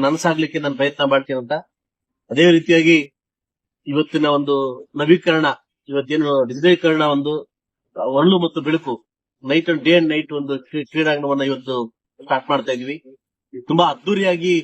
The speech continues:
ಬರ್ತದೆ. ನಾಲ್ಕು ಕಡೆ ಕೂತ್ಕೊಳ್ಳಕ್ಕೆ ಒಂದು ಆಸನ ವ್ಯವಸ್ಥೆ, ಅದಕ್ಕೆ ಕೆನೋಪಿಗಳು, ಒಂದು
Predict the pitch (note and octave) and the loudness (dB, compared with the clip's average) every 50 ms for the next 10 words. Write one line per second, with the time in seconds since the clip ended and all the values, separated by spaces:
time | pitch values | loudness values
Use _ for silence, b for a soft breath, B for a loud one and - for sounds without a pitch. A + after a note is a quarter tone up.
0 | _ _ _ _ C#3+ - C3+ C3+ C3+ - D3+ C#3+ D#3 - - _ _ C3 B2+ C#3+ | _ _ _ _ -12 -6 -6 -6 -4 -6 -10 -8 -8 -10 -12 _ _ -6 -4 -2
1 | E3 E3 E3+ F3 D#3 E3 D#3 D#3 D3+ D3 - _ D#3 _ _ _ _ - E3 D#3+ | -2 -2 -4 -6 -6 -4 -2 -2 -2 -2 -4 _ _ _ _ _ _ -4 -4 -4
2 | D3 - D#3+ D#3 D3+ C#3 - C#3 D3 C#3 C3+ C3+ C#3 C3+ C#3+ C#3 C3 C3 D3 - | -4 -2 -2 -2 -2 -2 -2 -2 -2 0 0 0 -2 -2 0 0 2 2 0 0
3 | - D#3+ D#3 D3 C#3+ C#3 - - D#3 D3+ D#3 - _ _ _ _ _ - - - | -2 -4 -2 -2 -4 -6 -6 -6 -6 -6 -6 -8 _ _ _ _ _ -12 -8 -8
4 | C#3+ C#3 - C#3+ C3+ D3+ D#3 C#3 D#3 C#3+ C#3 D3 D3+ E3 D#3+ - _ _ _ _ | -8 -6 -4 -2 0 0 0 0 -2 -4 -2 -2 -2 -2 -4 -8 _ _ _ _
5 | _ _ _ - C#3 C#3 C#3+ D3 | _ _ _ -2 0 0 0 2